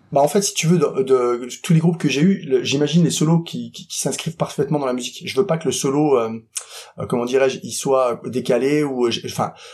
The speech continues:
j'imagine le solo comme un instrument à un moment donné qui s'inscrit dans la musique. C'est pareil quand je compose du clavier, euh, voilà. Je suis pas un soliste comme certains qui le font très, très bien, où le solo, euh, va venir, euh, magnifier la, la, la, la chanson, euh, systématiquement, t'attends le solo, quoi. Tu dis, « Ouais, il va y avoir un solo, je vais en prendre plein les mirettes. »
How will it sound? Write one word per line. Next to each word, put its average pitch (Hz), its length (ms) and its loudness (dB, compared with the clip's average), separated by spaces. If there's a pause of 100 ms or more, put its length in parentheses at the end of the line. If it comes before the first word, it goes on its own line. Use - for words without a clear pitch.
j'imagine 143 360 4
le 156 60 6
solo 160 240 2
comme 151 140 0
un 131 100 -2
instrument 151 400 0
à 127 60 0
un - 20 -2
moment 127 220 -4
donné 143 260 2
qui - 140 -8
s'inscrit 131 320 -6
dans 127 80 0
la 123 80 0
musique. 123 280 -6
C'est - 140 -10
pareil 117 220 -2
quand 117 100 -6
je - 80 -10
compose 117 240 -4
du 104 100 -10
clavier, 131 400 -2
euh, - 360 -4
voilà. 110 260 -4 (260)
Je - 60 -8
suis - 120 -2
pas 156 200 0
un 135 60 -4
soliste 156 360 0
comme 123 140 0
certains 147 380 0
qui 131 100 -10
le 113 80 -10
font - 140 -10
très, - 180 -6
très 120 220 -4
bien, 131 180 -2
où 123 140 0
le 113 80 -2
solo, 123 340 0
euh, 110 140 2 (260)
va 113 100 0
venir, 123 280 -2
euh, 110 240 -4
magnifier 127 500 -2
la, 110 240 0 (240)
la, - 160 -6
la, 113 140 -6
la 113 100 -4
chanson, 135 440 -2
euh, 120 40 0
systématiquement, 127 760 -2
t'attends 127 220 -4
le 123 40 -2
solo, 120 240 -2
quoi. - 160 -8 (240)
Tu - 100 -14
dis, « 127 100 -6
Ouais, 123 160 2
il - 20 0
va 117 80 0
y - 20 0
avoir 113 140 0
un 117 60 -4
solo, 143 220 0
je 135 60 -2
vais 117 80 -2
en 101 60 -4
prendre 113 200 -6
plein - 140 2
les 131 80 0
mirettes. » 123 340 -2